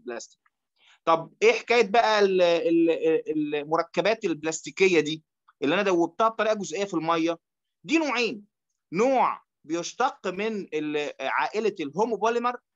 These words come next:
ونوع تاني اللي هو الكوبوليمر. ايه حكايه الهوموبوليمر والكوبوليمر؟ الهوموبوليمر متفق عليه ان هو يكون من منتجات الفينايل،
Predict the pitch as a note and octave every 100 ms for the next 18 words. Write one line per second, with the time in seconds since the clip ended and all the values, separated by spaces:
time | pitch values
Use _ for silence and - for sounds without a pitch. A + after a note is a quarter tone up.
0 | _ _ _ _ _ C#3+ F#3 C#4 B3 A#3+
1 | C4+ C4 A3+ A#3+ - A3+ G3 D3+ A#2 _
2 | _ _ _ _ _ _ _ _ _ _
3 | _ _ _ F3 - G#3 G3+ E3+ F#3 F#3+
4 | F3+ E3 - - D#3 D#3 D3 C#3+ C3 _
5 | C#3+ D3+ C#4 A#3+ C4 C4 C4 - _ _
6 | - A#3 A#3 B3+ C#4 G3+ A#3+ A#3 A3 A#3+
7 | B3 G#3+ F3 D#3+ D#3+ G#3+ A3 E3+ C#3 C#3+
8 | B2